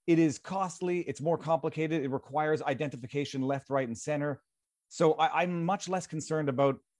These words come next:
some of the fears. Uh, what, you know, what the realistic concern is, you have a, a state-sponsored media running basically propaganda news for and against political parties, ignoring other parties, creating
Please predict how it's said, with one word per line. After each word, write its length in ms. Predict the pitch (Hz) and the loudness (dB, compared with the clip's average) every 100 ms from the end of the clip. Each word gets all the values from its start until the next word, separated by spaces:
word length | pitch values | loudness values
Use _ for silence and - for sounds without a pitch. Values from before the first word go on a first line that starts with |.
| _ | _
some 280 | - 165 165 | -4 0 2
of 160 | 160 151 | 0 -6
the 120 | 160 | -8
fears. 560 | - 175 180 202 - - _ _ _ _ | -6 -4 -4 -6 -10 -20 _ _ _ _
Uh, 340 | 123 131 127 107 107 127 | 2 4 4 0 -10 -6
what, 360 | 131 151 127 | 0 2 2
you 80 | 135 | -2
know, 80 | 131 | -2
what 300 | 123 135 123 | -2 -4 0
the 80 | 139 | 2
realistic 460 | 151 156 160 175 | 2 2 0 -4
concern 340 | 170 143 190 170 | -8 -6 -6 -4
is, 220 | 120 - _ _ _ - | -6 -12 _ _ _ -4
you 100 | 131 | 0
have 260 | 147 139 131 | 2 0 0
a, 340 | 131 127 120 101 - - | 2 2 0 -6 -14 -10
a 60 | 123 | -8
state-sponsored 800 | - 175 165 - 160 151 139 135 | -4 -2 -2 -2 0 0 0 0
media 420 | 139 147 120 113 120 _ _ _ _ | 2 2 0 -2 -6 _ _ _ _
running 320 | 120 147 151 | 2 4 4
basically 400 | 135 147 147 143 | 4 2 2 -6
propaganda 840 | 127 151 143 135 135 135 127 123 107 _ _ - | -2 0 0 0 0 0 2 0 -2 _ _ -2
news 420 | 139 151 147 120 - - | 2 4 2 0 -6 -2
for 280 | 175 165 156 | 2 4 2
and 100 | 127 | 0
against 340 | 117 147 - | -2 -6 -6
political 320 | 151 151 151 | 0 0 0
parties, 540 | 131 127 120 117 110 - _ - | -2 0 0 -2 -8 -14 _ -6
ignoring 560 | 135 127 147 165 170 170 | -4 0 0 0 0 0
other 160 | 165 | 0
parties, 540 | - 139 127 123 117 - _ _ _ _ | 0 0 0 -2 -6 -12 _ _ _ _
creating 640 | - 151 160 185 170 117 | -4 2 4 4 2 0